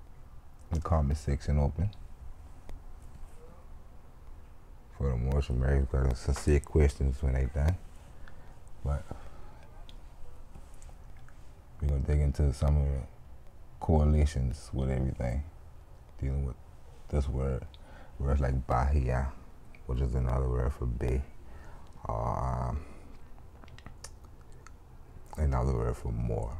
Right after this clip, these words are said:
or, or more, or wrong. But we can see they got, they, they, um, magazines or this website, The Traveler, they know. They call it the Black Room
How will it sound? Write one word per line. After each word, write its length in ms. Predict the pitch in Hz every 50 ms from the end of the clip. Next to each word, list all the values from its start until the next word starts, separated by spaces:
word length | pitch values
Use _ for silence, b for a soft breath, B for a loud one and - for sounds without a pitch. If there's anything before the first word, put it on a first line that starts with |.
| - - -
or, 280 | - 65 64 64 67 65 - - - -
or 100 | - 69
more, 440 | 64 64 62 62 62 62 62 65 - - - - - - - - - - - - - - - - - - - - - - - - - - - -
or 180 | - - - -
wrong. 540 | 60 60 58 - - 62 60 62 62 67 71
But 140 | - 69 71
we 100 | 73 71
can 100 | 69 69
see 300 | - - 78 73 65 65 67 -
they 100 | - 67
got, 220 | - - 55 - - - -
they, 240 | - 69 67 64 - - - - - - - - - - -
they, 380 | - 69 69 67 62 58 - - - - - - - - -
um, 480 | - - 80 73 67 64 69 69 69 73 - - - - - - - - - - - - - - - - - - -
magazines 720 | - 73 76 71 71 71 73 69 69 73 71 71 71 69
or 140 | 69 71 71
this 120 | 69 71 67
website, 460 | 67 73 73 69 67 - - 73 -
The 80 | -
Traveler, 560 | - - - 78 69 67 62 64 62 62 65 67 - - B B B B B B B B B B -
they 140 | - 78 78
know. 300 | 76 67 62 60 67 73 - - - - - - - - - - - - - - - - - - - - - - -
They 80 | - -
call 260 | - - - 71 67
it 100 | 64 -
the 60 | -
Black 420 | - - - - 50 55 - - -
Room 360 | 52 52 - - 62 -